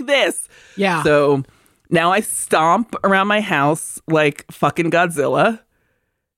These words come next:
Speaker 1: And if I see it again, I'm gonna light a match and walk away.
Speaker 2: <laughs>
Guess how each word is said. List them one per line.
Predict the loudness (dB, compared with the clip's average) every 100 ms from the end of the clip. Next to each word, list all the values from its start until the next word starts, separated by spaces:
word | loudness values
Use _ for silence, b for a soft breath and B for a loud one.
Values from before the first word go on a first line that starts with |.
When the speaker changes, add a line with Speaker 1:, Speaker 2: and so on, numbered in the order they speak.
| -2
Speaker 1:
And | 2 4 4 2 0
if | 0 2
I | 2
see | 0 -4 0 2
it | 2
again, | 0 -2 0 2 4 2 0 _ _ _ _ -2
I'm | 0 2
gonna | 2
light | 2 0 2
a |
match | 0 0 0 2
and | 2
walk | 2 0
away. | 0 2 0 -2 -6 _ _ _ _ _ B B B B
Speaker 2:
<laughs> | -2